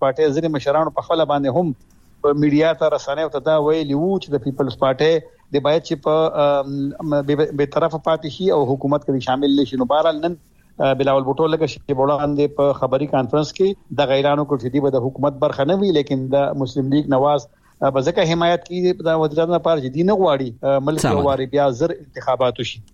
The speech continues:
Speaker 2: ډېره مننه طاهر خان صاحب را سره د اسلام آباد نه. آه، هم په دغه موضوع کې، آه، مخکې لکه څنګه چې تاسو واورېدل،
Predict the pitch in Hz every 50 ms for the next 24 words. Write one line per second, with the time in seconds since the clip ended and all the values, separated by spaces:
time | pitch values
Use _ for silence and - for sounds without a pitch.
0 | _ - 180 120 113 117 131 143 151 156 143 143 151 160 160 175 175 165 123 95
1 | 90 90 - - 101 104 107 - - 123 123 120 - - 120 123 117 113 113 110
2 | - - 113 107 101 90 90 - - 92 95 95 117 139 147 139 139 131 131 135
3 | - - - - - - - - - - 110 117 120 127 135 139 139 - 147 143
4 | 147 135 131 127 127 113 110 107 123 123 - - - 110 113 - - - - 98
5 | 98 101 101 107 104 107 120 120 - - - 113 104 101 101 95 - 101 - 101
6 | 98 98 - - - 98 98 - - 104 110 107 110 113 107 107 107